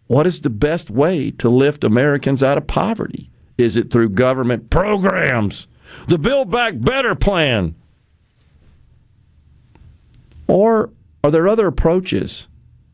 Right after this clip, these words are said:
to providing opportunity? And, you know, you gotta seize the opportunity, too. You can't sit around watching Netflix on the couch,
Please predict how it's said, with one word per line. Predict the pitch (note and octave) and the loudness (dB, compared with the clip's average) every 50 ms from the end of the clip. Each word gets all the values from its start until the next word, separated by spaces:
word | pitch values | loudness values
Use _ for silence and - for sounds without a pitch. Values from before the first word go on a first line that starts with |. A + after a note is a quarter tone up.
| _ _ - | _ _ -4
to | - A#2+ | -2 0
providing | A#2+ C3 A#2 B2 C#3 D3 D#3 C#3+ C#3 A#2+ B2 | 2 2 2 2 0 0 0 0 0 0 0
opportunity? | C3 D3 D3+ - C#3+ - - - D3 E3 D#3 A#2 - - - - - _ - | 0 0 0 -2 -4 -4 -2 -2 0 0 0 -2 -4 -8 -10 -14 -6 _ 0
And, | G#3+ C4 | 2 2
you | F4 | 4
know, | E4+ F4 F4+ | 2 2 2
you | E4 D#4 | 2 2
gotta | D4+ F#4 F4+ F4+ - | 2 2 0 0 -2
seize | - - - - D4 E4 E4 D#4 D4+ B3 | -4 -4 -2 0 0 2 2 0 0 0
the | E3+ E3 D#3 | 2 2 2
opportunity, | C#3 B2 A2+ - A#2 G#2 - - E3 D#3 C3+ A#2 A2 G#2 | 2 0 -2 -4 -8 -4 0 0 0 0 0 -2 -2 -4
too. | - - - A#3 G3 D#3+ - _ _ _ _ _ _ _ _ _ _ _ _ _ _ _ _ _ _ _ _ _ _ | -2 -2 0 0 0 -4 -10 _ _ _ _ _ _ _ _ _ _ _ _ _ _ _ _ _ _ _ _ _ _
You | - B2+ B2 | -2 0 2
can't | - G#3 A#3+ C4+ C4+ | 2 2 0 -2 -4
sit | - - G3+ G#3+ A3+ | -4 0 0 0 2
around | A3 F#3+ E3+ D3+ D3 C#3+ C#3+ D3 D#3 D#3+ D#3 D3 - _ _ _ _ _ _ _ _ _ _ _ _ _ _ _ _ _ _ _ _ _ _ _ _ _ _ _ _ _ _ | 2 0 0 0 0 0 -2 -2 -4 -4 -6 -8 -12 _ _ _ _ _ _ _ _ _ _ _ _ _ _ _ _ _ _ _ _ _ _ _ _ _ _ _ _ _ _
watching | - D3 F3 F#3+ F#3 - D3 | 0 0 0 -2 -2 0 2
Netflix | D3+ E3+ G3 A3 F#3 - - C#3+ C3+ C3+ C3+ C3+ - - - - - - - - _ _ _ _ _ _ _ _ _ _ _ _ _ _ _ _ _ _ _ _ _ _ _ _ _ - | 2 2 2 0 -2 -2 0 0 0 0 0 -4 -6 -12 -16 -16 -16 -18 -18 -20 _ _ _ _ _ _ _ _ _ _ _ _ _ _ _ _ _ _ _ _ _ _ _ _ _ -2
on | - C#3+ D#3+ F3+ | 0 0 0 0
the | F3+ - | 0 -2
couch, | - - F#3+ F3 E3 C3+ B2 A#2+ A#2+ - - - - | -2 -2 -2 0 0 0 0 -2 -2 -6 -10 -14 -16